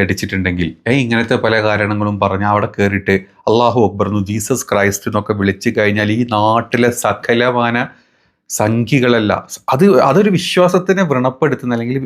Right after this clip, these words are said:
ഒരു വിശ്വാസത്തിനെ ഇല്ലാണ്ടാക്കാൻ വേണ്ടിയിട്ട് ചെയ്യുന്ന രീതിയിലുള്ളൊരു കാര്യമായിട്ട് മാറുകയും ചെയ്യും. ചാനലുകളായ ചാനലുകളൊക്കെ ചർച്ച ചെയ്യും. കേരളത്തിലാവണമെന്നില്ല, ഇന്ത്യൻ്റെ എവിടെ നടന്നാൽ മതി ഇത്. നമ്മുടെ നാട്ടിലെ സകലമാന സംഖ്യകളും മാളത്തുനിന്ന് പുറത്തു വരും. പിന്നെ നമ്മുടെ നാട്ടിലെ ഒരു പ്രത്യേക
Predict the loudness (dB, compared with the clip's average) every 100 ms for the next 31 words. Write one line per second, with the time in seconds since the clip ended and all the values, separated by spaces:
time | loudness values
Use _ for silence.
0 | -2 -2 -2 0 0 0 -2 0 2 0
1 | 0 0 0 -2 -2 -2 -2 -2 -4 -20
2 | -8 0 2 4 2 2 2 2 2 0
3 | 0 0 2 2 0 -2 -2 -2 -2 -2
4 | -2 -2 -2 -2 -2 0 0 2 2 0
5 | -2 -2 0 -2 -2 0 0 0 0 2
6 | 2 -2 -4 _ _ _ _ 0 0 2
7 | 2 2 2 2 0 0 0 0 0 2
8 | 2 2 0 -2 -4 -8 -20 _ _ _
9 | _ _ -2 2 2 2 0 -2 -2 -4
10 | 0 2 2 2 0 -2 0 0 2 2
11 | 2 0 -2 -2 0 2 2 0 -2 -6
12 | _ _ _ _ _ _ _ _ _ _
13 | 2 4 4 4 2 0 2 2 0 -6
14 | 0 2 2 0 2